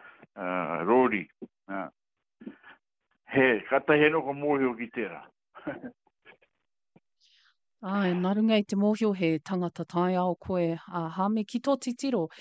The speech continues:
Speaker 2: he aha, he aha pea tētahi o ngā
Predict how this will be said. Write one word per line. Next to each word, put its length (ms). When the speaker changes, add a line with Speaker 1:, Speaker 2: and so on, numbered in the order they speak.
Speaker 2:
he 100
aha, 220
he 220
aha 300
pea 240
tētahi 480
o 80
ngā 160